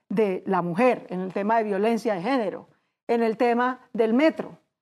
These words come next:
¿No? Entonces hay que botar el metro a la caneca porque unos estudios, y le-, lo ha hecho Peñalosa.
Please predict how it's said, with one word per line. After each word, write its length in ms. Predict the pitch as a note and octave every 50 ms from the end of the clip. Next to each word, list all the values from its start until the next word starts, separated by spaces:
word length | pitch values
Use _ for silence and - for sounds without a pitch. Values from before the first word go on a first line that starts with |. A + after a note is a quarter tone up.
| _ _ _ _ _ - -
¿No? 80 | B3+
Entonces 240 | C#4 A#3+ C#4 B3 C4+
hay 80 | C4+ C4
que 120 | - D#4
botar 380 | D4 C#4+ C#4 C#4 D4+ C#4+ D4 D#4+
el 120 | E4 D#4
metro 260 | D#4 D#4+ D#4 E4 E4
a 40 | D#4
la 120 | D#4 D4
caneca 420 | D4 A#3+ A3+ A#3 B3 B3 B3+ C#4 C4+
porque 280 | A#3+ C4 A#3 - A#3
unos 180 | A3+ A#3 B3+ A#3+
estudios, 440 | B3+ - - A#3+ A#3 A#3 A#3+ A#3+ A#3
y 160 | A3+ - A3
le-, 140 | G3 G#3 -
lo 160 | G#3 G3+ G#3+
ha 60 | G#3
hecho 140 | G3 - A#3
Peñalosa. 500 | - A3+ G#3+ G3+ F3+ F3+ F#3 E3+ F#3 -